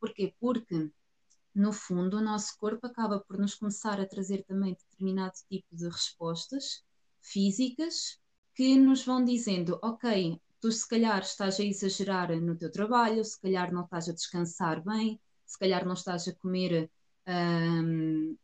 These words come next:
com, da forma que devias de estar a comer, e isso é o quê? Lá está, mais uma vez, é nós estarmos de tal forma, hum,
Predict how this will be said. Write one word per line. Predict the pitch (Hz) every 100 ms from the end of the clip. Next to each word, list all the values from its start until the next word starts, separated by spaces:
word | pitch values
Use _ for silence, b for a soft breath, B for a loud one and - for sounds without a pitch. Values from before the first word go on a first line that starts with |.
| -
com, | 190 - 190 - _
da | -
forma | 196 - 214 196 175
que | 185
devias | 170 214 196
de | - -
estar | - 180 175
a | -
comer, | - 190 208 240 247 - _ _ 202
e | 220
isso | 226 -
é | 220
o | 214
quê? | - 185 160 165
Lá | 165 170
está, | 175 - 185
mais | 175 170 175
uma | 185 175
vez, | 175 214 220
é | 190
nós | 190 190
estarmos | - 202 185 175
de | - -
tal | 196 196
forma, | - 214 202 190 170 170 _ _ _ _ _ _
hum, | 196 185 180 185 180 180